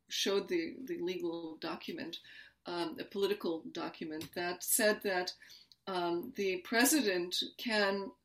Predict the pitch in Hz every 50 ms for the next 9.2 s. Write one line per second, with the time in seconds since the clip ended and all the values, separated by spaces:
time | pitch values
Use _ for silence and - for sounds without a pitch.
0 | _ _ _ _ _ _ _ _ - 185 180 180 175 170 190 196 202 - - 214
1 | 226 247 269 262 254 - - 208 196 - - 214 226 247 254 247 240 233 226 -
2 | - - - - _ _ - 214 214 214 247 208 208 202 202 208 254 - - 214
3 | 202 190 185 - 202 185 185 190 202 247 269 - 254 262 - - - - _ _
4 | _ _ _ _ _ _ _ _ _ - 220 254 - - - - - _ _ _
5 | _ _ _ _ _ _ 196 190 208 240 254 - - - - - 185 196 196 196
6 | 190 190 185 - - _ _ - - 196 190 - - 180 175 - 175 170 170 -
7 | - 170 175 175 165 - - - - - - _ _ _ _ _ _ _ _ _
8 | _ _ _ _ _ 160 165 185 185 185 170 160 160 160 160 160 165 160 151 156
9 | 156 - -